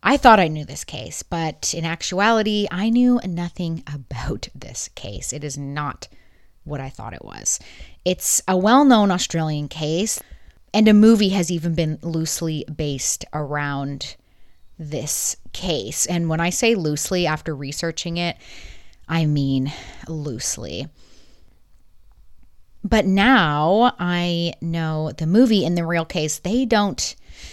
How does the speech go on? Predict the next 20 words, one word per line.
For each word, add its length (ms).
they 160
don't, 260
I 220
mean, 240
they 100
do 280
have 220
similarities, 840
but 420
it's, 680
factually, 720
it's 140
very 400
different. 680
So 600
let's 640
hear 420
it. 300
December 420
twenty-seventh, 840